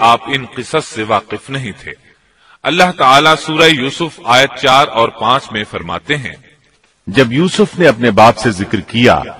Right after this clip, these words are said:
Speaker 2: कि अब्बा जी, मैंने ग्यारह सितारों और सूरज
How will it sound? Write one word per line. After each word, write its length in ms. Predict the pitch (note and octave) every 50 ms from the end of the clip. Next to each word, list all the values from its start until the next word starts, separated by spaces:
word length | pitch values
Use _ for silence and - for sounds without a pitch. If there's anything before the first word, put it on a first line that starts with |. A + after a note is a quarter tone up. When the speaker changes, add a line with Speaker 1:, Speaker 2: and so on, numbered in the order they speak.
| - - - -
Speaker 2:
कि 60 | A2
अब्बा 380 | - - A2+ A2+ A2 A2 C3+ B2+
जी, 280 | G#2+ F#2 F2+ E2 D2+ D2 C2+ - - - _ -
मैंने 320 | G2+ B2 C#3 D3+ D#3 D#3
ग्यारह 340 | C3 G#2+ A#2 A#2+ C#3 D3+ D3+ C#3
सितारों 540 | - - G#2+ - A2 A2+ A#2+ C3+ D3+ D3+ D3
और 200 | - - G#2+ G2
सूरज 380 | - - - A#2+ B2+ C3+ C#3+